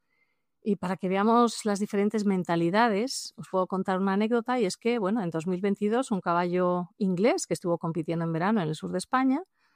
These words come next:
cuando volvió mostró signos neurológicos graves y murió y se confirmó posteriormente que era fiebre del Nilo. Y desde entonces las autoridades sanitarias, eh, aconsejan que cualquier caballo que venga a competir a España o a zonas endémicas del sur de Europa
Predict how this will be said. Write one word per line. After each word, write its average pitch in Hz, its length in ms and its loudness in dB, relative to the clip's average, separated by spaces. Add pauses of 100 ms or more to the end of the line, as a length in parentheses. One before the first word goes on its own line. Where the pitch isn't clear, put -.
(220)
cuando 185 240 4
volvió 214 560 4
mostró 170 320 0
signos 165 400 -6
neurológicos 165 580 -4
graves 226 420 -2
y 214 40 4
murió 208 500 2 (520)
y 160 260 -2
se - 140 -8
confirmó 170 420 -8
posteriormente 180 640 -4
que - 80 -6
era 156 120 -4
fiebre 175 260 -6
del 165 120 -2
Nilo. 233 300 0 (680)
Y 185 120 0
desde 175 180 2
entonces 269 580 2
las 175 160 0
autoridades 165 400 2
sanitarias, 220 800 -2
eh, 160 260 0
aconsejan 156 540 -6
que 226 140 -2
cualquier 147 300 -8
caballo 190 340 -2
que - 80 -4
venga 185 160 -4
a 185 40 -8
competir 170 360 -8
a - 20 -8
España 269 520 2
o 160 120 4
a 151 80 0
zonas 180 340 -4
endémicas 190 460 -2
del 170 100 -2
sur 170 220 -6
de 202 60 2
Europa 277 400 0